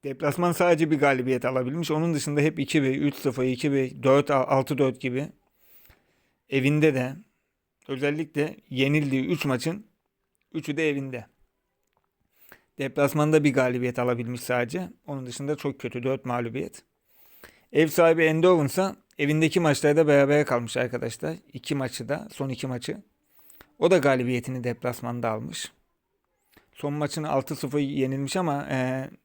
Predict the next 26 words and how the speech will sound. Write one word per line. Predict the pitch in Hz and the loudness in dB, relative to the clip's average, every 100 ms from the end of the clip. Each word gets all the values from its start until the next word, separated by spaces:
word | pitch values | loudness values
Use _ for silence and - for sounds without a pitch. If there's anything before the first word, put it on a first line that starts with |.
| - | -10
Nijmegen | 139 123 143 143 135 | -8 -6 -2 -2 -2
gibi | 127 127 139 | -4 -6 -6
bir | 139 | -6
takıma | 127 127 131 | -6 -4 -2
yani. | 123 117 120 | -2 -2 -6
Nijmegen, | 120 113 131 135 - - | -8 -6 -4 -4 -6 -10
e, | 127 123 | -8 -6
burada | 127 131 | -4 -2
her | 127 127 | 0 0
zaman | 120 139 | -4 -6
kafaya | 135 131 135 131 | -4 -2 0 0
oynayan | 127 131 135 | -2 -4 -6
bir | 117 | -8
takım. | - 113 147 190 _ _ _ _ _ _ _ _ _ _ _ _ _ _ _ _ _ _ _ _ _ _ _ _ _ _ _ _ 302 _ _ _ _ _ _ _ _ | -10 -8 -10 -10 _ _ _ _ _ _ _ _ _ _ _ _ _ _ _ _ _ _ _ _ _ _ _ _ _ _ _ _ _ _ _ _ _ _ _ _ _
Bakalım | - 127 139 135 120 | -16 -10 -8 -8 -8
şöyle. | 123 123 123 - | -6 -6 -8 -2
Evet, | 139 120 | -2 -2
şu | - | -4
an | 143 | -2
yedinci | 143 143 135 147 | 0 0 0 -2
sırada. | - 117 113 | -2 -4 -4
Çok | - 135 | -4 -4
iyi | 135 139 131 | 0 2 2
başlamamış | 127 - 143 127 117 110 | 0 0 0 -2 -4 -8
o | 107 | -6
da. | 151 | -6